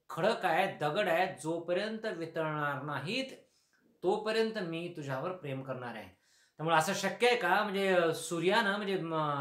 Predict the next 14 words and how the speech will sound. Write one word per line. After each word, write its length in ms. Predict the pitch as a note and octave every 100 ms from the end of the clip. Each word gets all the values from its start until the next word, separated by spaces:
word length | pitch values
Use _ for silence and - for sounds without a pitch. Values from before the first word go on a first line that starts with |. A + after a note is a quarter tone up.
| C3 -
दगड 260 | D3+ D3+ D#3+
किंवा 540 | D3 G3+ G3 G3+ G3 - -
खडक 320 | - F#3 D#3+ - - _ _ _ _ _ _ _ _ _ _ _ _ _ _ _ _ _ _ _ _ _ C3+
वितळून 340 | D3+ F#3+ G#3+
जाणं 200 | F#3 F3
शक्य 340 | - D3+ E3+
ज्याप्रमाणे 440 | D#3 C#3 C3+ C3+ B2+
नाही, 360 | A#2 D3+ D#3+ - _ E3
ते 100 | E3
थोडंच 180 | G#3+ A#3+
म्हणजे 180 | C4 A3
बर्फाचे 420 | F3+ D3+ E3+ D#3+
बनलेले 320 | C#3+ C#3 C3+
आहेत. 180 | D3